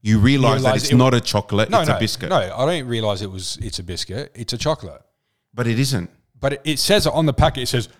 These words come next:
Speaker 2: chocolate biscuit.
Speaker 1: Yeah, chocolate biscuit.
Speaker 2: It's a ch-, fucking chocolate, Valandi. I'm not gonna sit here and have an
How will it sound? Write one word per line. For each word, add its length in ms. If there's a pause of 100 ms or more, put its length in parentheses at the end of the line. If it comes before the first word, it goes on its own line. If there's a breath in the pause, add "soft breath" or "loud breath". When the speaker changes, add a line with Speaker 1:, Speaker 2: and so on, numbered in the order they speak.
Speaker 2:
chocolate 420
biscuit. 420 (160)
Speaker 1:
Yeah, 220 (280)
chocolate 720
biscuit. 500
Speaker 2:
It's 160
a 60
ch-, 120
fucking 320
chocolate, 340
Valandi. 280
I'm 80
not 80
gonna 200
sit 220
here 120
and 80
have 140
an 60